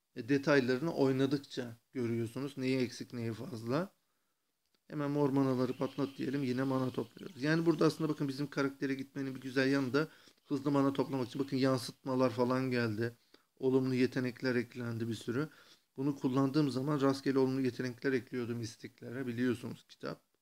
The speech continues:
Bakın yansıtmalar, bariyerler giderek sağlamlaşıyor.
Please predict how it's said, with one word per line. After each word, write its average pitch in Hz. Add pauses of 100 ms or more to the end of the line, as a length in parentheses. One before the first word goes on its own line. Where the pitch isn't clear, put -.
(560)
Bakın 143
yansıtmalar, 127
bariyerler 123 (520)
giderek 131
sağlamlaşıyor. 127